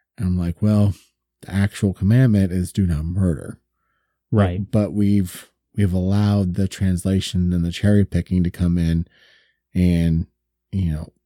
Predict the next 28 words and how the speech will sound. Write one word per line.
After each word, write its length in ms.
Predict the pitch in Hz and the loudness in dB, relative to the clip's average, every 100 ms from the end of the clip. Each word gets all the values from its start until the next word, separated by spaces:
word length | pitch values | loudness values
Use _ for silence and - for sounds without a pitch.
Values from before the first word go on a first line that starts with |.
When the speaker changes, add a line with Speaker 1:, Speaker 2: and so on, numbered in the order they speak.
| _ | _
Speaker 1:
we, 360 | 110 98 98 - _ _ _ _ - - - - 123 147 - | -2 0 -2 -4 _ _ _ _ -20 -20 -20 -2 0 0 -6
should 320 | - 147 127 | -2 0 0
you 100 | 127 | -2
kill? 420 | - 131 143 151 - _ _ _ _ - | 0 0 2 0 -6 _ _ _ _ -6
No, 400 | 120 160 76 - _ | -2 0 -2 -8 _
you 140 | 123 | -8
shouldn't 480 | 104 - 160 101 82 | -6 0 0 0 -6
kill. 480 | - 175 120 69 76 _ _ _ _ _ _ | -2 0 0 -2 -12 _ _ _ _ _ _
But 240 | 104 98 - - _ _ _ _ _ | 0 0 -4 -20 _ _ _ _ _
the, 400 | 104 98 101 95 | -4 0 0 0
the 120 | 90 92 | -2 0
actual 360 | 107 107 101 | 0 0 -4
commandment 480 | 95 98 98 95 85 | -2 0 2 2 0
is 100 | 85 | -6
do 120 | - 92 | -4 -4
not 180 | 78 | -2
murder. 540 | 76 85 87 - - - _ _ _ _ _ _ | -4 -4 -4 -8 -16 -18 _ _ _ _ _ _
Right. 300 | 85 78 - - | -6 -6 -8 -2
Speaker 2:
Mm-hmm. 320 | 113 95 98 104 _ _ | 0 0 -2 -4 _ _
Speaker 1:
So 140 | - 117 | -2 0
then 160 | 107 101 | 2 2
I 40 | |
think 240 | - 104 98 | 2 0 0
that's, 300 | 98 - - | -2 -4 -10
that's 400 | 95 98 92 - | -4 -2 -2 -4
kind 240 | 98 98 | -2 0
of 120 | 92 87 | 0 -2
the, 260 | 90 92 | -2 -4